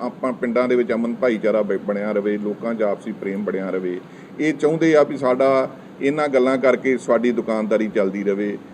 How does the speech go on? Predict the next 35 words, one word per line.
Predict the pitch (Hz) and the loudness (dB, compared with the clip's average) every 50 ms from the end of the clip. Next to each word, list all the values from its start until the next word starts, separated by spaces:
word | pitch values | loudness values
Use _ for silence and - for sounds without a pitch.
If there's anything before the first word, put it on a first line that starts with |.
| - - - | -18 -8 -4
ਕਿਉਂਕਿ | 135 143 143 143 156 165 165 160 156 - - - 123 | -2 -2 -2 -2 -2 -2 -2 -2 -4 -8 -12 -10 -6
ਹੁਣ | 135 135 139 139 143 | -4 -2 -2 -2 -2
ਸ-, | 135 - - 139 135 | -4 -6 -8 -2 -2
ਇਹ | 139 131 | -2 0
ਸਾਡਾ | - 127 123 127 135 143 143 143 143 135 - - - - | 2 0 2 4 4 4 6 6 4 2 0 -6 -8 -2
ਪਿੰਡ | - 139 127 131 127 131 | 0 0 0 0 0 0
ਜਿਹੜਾ | 127 135 139 143 135 135 | 2 2 2 4 4 4
ਏ, | 131 131 135 135 | 4 4 2 2
ਇਹ | - 135 135 139 131 135 | 0 0 0 0 -2 -2
ਮਤਲਬ | 131 123 110 123 127 | -4 -4 -2 0 0
ਆਪਸੀ | 123 113 113 110 - - 131 | 2 2 2 0 -2 -4 -8
ਭਾਈਚਾਰਾ | 123 - 135 127 117 104 - 120 113 113 113 120 | -4 0 0 2 2 2 2 2 2 2 2 0
ਕਰਕੇ, | 110 98 120 113 101 95 117 117 117 113 104 - - - - - - - | 0 0 0 0 0 0 0 0 0 0 -2 -6 -12 -20 -20 -20 -10 -4
ਆਪਸੀ | - 117 123 120 - - 135 131 127 117 - - | 0 0 0 0 0 0 0 0 0 0 -2 -4
ਫਿਰਕਿਆਂ | - 123 113 - - 131 127 127 | -4 -2 -2 -2 -2 -2 -2 -2
'ਚ | 117 110 - - - | -4 -8 -14 -6 0
ਬਹੁਤ | 117 123 135 135 | 2 2 2 2
ਪ੍ਰੇਮ | - - 123 117 117 123 127 127 | 0 -2 -2 0 0 0 0 0
ਆ, | 123 120 117 113 110 101 - | 0 0 0 -2 -2 -2 -2
ਇੱਕ | 123 123 127 | -2 0 0
ਦੂਜੇ | 123 127 120 120 127 | -2 0 0 2 4
ਦੇ | 123 127 | 4 4
ਦੁੱਖ | 117 117 110 101 | 2 0 -2 -2
ਸੁੱਖ | - 131 113 113 | -4 -8 -8 -4
ਦੇ | 117 127 | -2 0
ਵਿੱਚ | 120 117 113 101 | 0 0 0 -2
ਅਸੀਂ | - 117 113 107 120 120 117 117 113 107 - 117 | -2 -4 -4 -2 -2 -2 -2 -2 -4 -6 -8 -10
ਹਿੱਸਾ | 101 - - 95 | -6 -2 -2 -2
ਪਾਉਂਦੇ | 90 - 101 101 101 107 110 107 | -2 -2 -4 -4 -2 -2 -2 -2
ਆ। | 101 95 95 - - - - - - - - - | -4 -6 -8 -12 -16 -20 -20 -20 -20 -20 -10 -2
ਇਹ | 143 156 165 | 0 0 0
ਕੁਝ | 160 - 156 151 | 0 -2 -2 -2
ਲੋਕੀ | 151 143 139 127 - 143 143 | -2 -2 -2 -2 -2 -4 -2
ਨਹੀਂ | 143 131 135 156 170 | 0 0 0 0 0
ਚਾਹੁੰਦੇ | 131 143 139 135 139 135 135 131 | 0 0 0 2 2 4 4 4